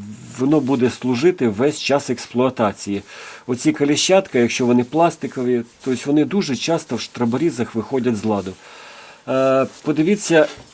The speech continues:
площадка, яка товста. Яка товста площадка для регулювання глибини. Я впев-, вона регулюється глибина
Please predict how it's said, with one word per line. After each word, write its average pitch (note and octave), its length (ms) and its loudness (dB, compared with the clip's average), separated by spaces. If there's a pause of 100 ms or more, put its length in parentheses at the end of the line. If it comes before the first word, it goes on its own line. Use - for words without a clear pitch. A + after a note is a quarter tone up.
(220)
площадка, C#3+ 640 0
яка B2 340 0
товста. C3 640 0 (500)
Яка C3 300 0
товста C#3 360 2
площадка C3 760 0 (280)
для C#3 400 4 (240)
регулювання C#3 720 2
глибини. C3+ 540 4 (560)
Я C3 160 2
впев-, F#3 240 0
вона C3+ 280 2 (300)
регулюється C3+ 760 2
глибина F3 540 2